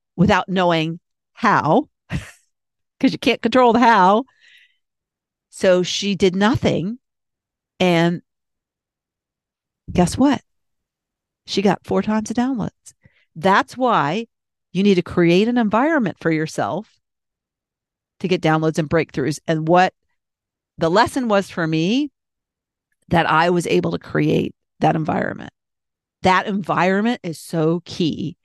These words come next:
And that needs to be a part of every retreat that I do. And it was profound. It was so amazing. And when people like my friend,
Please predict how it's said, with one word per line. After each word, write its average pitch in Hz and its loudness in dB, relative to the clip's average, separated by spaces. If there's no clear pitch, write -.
And 160 -4
that 175 0
needs 170 -2
to 165 -12
be 165 -2
a 175 -6
part 165 -8
of - -12
every 175 -6
retreat 165 -6
that - -4
I - -4
do. - -12
And 156 -2
it 170 0
was 160 -6
profound. - -4
It 170 -4
was 160 -4
so - -8
amazing. 175 -4
And 208 0
when 320 4
people 269 -2
like 170 -2
my 165 -2
friend, 170 -2